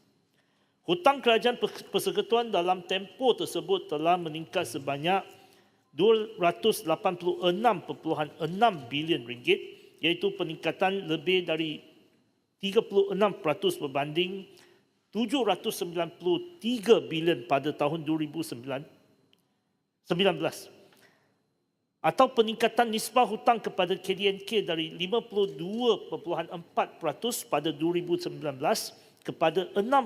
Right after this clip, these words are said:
puluh perpuluhan dua peratus pada dua ribu dua puluh dua. Oleh yang demikian, sebagai kerajaan yang berhemah,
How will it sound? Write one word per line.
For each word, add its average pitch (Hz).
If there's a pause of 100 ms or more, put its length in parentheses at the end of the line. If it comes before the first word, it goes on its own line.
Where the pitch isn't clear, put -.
puluh 202
perpuluhan 175
dua 170 (480)
peratus 175
pada 147
dua 143
ribu 147
dua 135
puluh 135
dua. 123 (840)
Oleh 262
yang 233
demikian, 226 (1300)
sebagai 196
kerajaan 208
yang 170
berhemah, 165